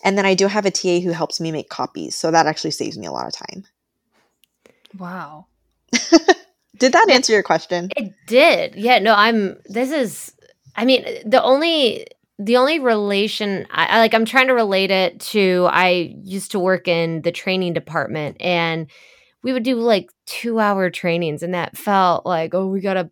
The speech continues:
Speaker 3: plan all week," and it just, it's crazy to me.
Speaker 1: <laughs>
Speaker 3: It's just nutso. Um, one of the questions I have for you, 'cause, uh, I do wanna be very mindful of your time, and I know we're coming up to the end of our time, but given that we were talking about the emotional impact of, you know,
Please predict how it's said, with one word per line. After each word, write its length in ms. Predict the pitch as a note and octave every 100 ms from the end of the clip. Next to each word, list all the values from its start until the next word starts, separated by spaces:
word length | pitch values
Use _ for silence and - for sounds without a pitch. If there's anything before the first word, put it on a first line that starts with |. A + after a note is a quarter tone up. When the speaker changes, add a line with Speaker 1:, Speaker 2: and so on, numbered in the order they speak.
| _
Speaker 3:
plan 380 | _ G3 G3 F#3+
all 240 | F3+ E3+
week," 320 | F3 F#3+ E3+
and 140 | E3+ C#3+
it 100 | E3+
just, 200 | F#3 -
it's 200 | A3 -
crazy 500 | - A#3 C4 B3+ G3
to 80 | D#3+
me. 300 | D#3 D3 D3 -
Speaker 1:
<laughs> 40 |
Speaker 3:
It's 160 | G3+ G3+
just 220 | C4 -
nutso. 720 | G#3 G3+ G3 - D#3 D3 -
Um, 260 | G3+ G3 F#3 - - - _
one 140 | C4
of 60 | E4+
the 60 | A4
questions 320 | F#4+ - C#4+
I 80 | A#3
have 140 | G#3
for 60 | G3+
you, 80 | G#3
'cause, 180 | G#3+ F#3
uh, 40 |
I 440 | F#3+ F#3 F3 E3+ F#3+
do 180 | F#3 C#4
wanna 200 | C4 A3
be 360 | G#3 G3 F3+
very 260 | F3+ C4+ D#4
mindful 380 | D#3+ C3 B2+ -
of 80 | -
your 120 | D#3
time, 300 | - E3 F3
and 100 | F3+
I 60 | F3+
know 120 | G3+
we're 120 | G3+
coming 320 | - G3 F3+
up 140 | F3 -
to 340 | - F#3+ F3 -
the 160 | F3 F#3
end 180 | D#3+ F3+
of 100 | E3
our 120 | D#3
time, 400 | D#3 - D#3 D3+ - - - _ _ _
but 380 | A#3 A3 G3 - G3+
given 380 | C4+ D4 D#4+ C#4+
that 140 | A3
we 60 | G#3
were 80 |
talking 320 | F#3 F#3+ F3 F3+
about 460 | F3 F3 E3+ -
the 140 | F#3+ F3
emotional 520 | E3+ E3+ F3 - D#3
impact 560 | D#3 D3 E3 D3 D3+ D#3+
of, 80 |
you 100 | D3+
know, 180 | D#3+ D3